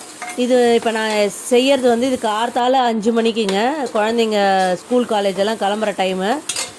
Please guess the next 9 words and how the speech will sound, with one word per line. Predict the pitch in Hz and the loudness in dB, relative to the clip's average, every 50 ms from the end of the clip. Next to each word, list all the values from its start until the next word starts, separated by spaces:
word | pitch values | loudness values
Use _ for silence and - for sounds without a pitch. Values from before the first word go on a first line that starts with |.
| - - - - 202 | -20 -16 -8 -4 -4
அஹ், | 196 190 185 185 | -2 -2 -2 -2
அதனால | 185 190 190 196 202 220 254 294 302 220 | -2 -2 -2 -2 -2 0 0 0 0 -2
அதுக்குள்ள | 202 208 202 220 226 233 220 - | -2 -4 -2 0 0 0 0 0
செய்யணுன்றதுக்காக. | 233 208 208 208 202 202 196 180 185 175 180 185 170 165 160 190 220 277 349 349 - - - - - - - - - - - - 247 | -2 -2 0 0 0 0 -2 -2 -4 -4 -2 -2 -2 0 0 0 0 0 -2 -6 -14 -20 -20 -20 -20 -20 -20 -20 -20 -14 -8 -6 -4
இப்போ | 233 - 247 240 240 | -2 2 2 2 2
இது | 226 233 - | 2 0 2
கூட | 240 247 247 240 220 208 | 2 4 4 2 2 0
வந்து | 214 226 302 403 440 - - - 220 | 0 0 0 0 0 -2 -2 0 2
ஒரு | 226 220 | 2 2